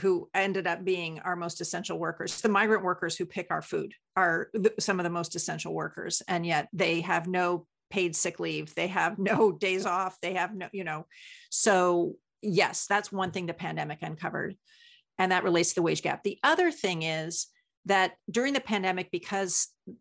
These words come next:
daycares were closed, schools were closed, someone had to stay home with the kids. And in the first few months of the pandemic, uh, when we're talking about heterosexual households where there's a man and a woman and a p-, two, you know, m-, male and female part, uh, parent in the household,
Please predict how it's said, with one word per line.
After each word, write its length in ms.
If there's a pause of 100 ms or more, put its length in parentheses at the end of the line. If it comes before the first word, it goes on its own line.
daycares 460
were 60
closed, 420
schools 300
were 100
closed, 640
someone 320
had 200
to 120
stay 220
home 160
with 80
the 80
kids. 420 (100)
And 380 (260)
in 140
the 80
first 580 (240)
few 320
months 360
of 100
the 80
pandemic, 720 (240)
uh, 380
when 200
we're 60
talking 340
about 80
heterosexual 520
households 420
where 80
there's 160
a 40
man 200
and 80
a 60
woman 260
and 120
a 280
p-, 100 (100)
two, 160
you 140
know, 280
m-, 220
male 180
and 100
female 240
part, 340 (100)
uh, 240
parent 280
in 60
the 60
household, 520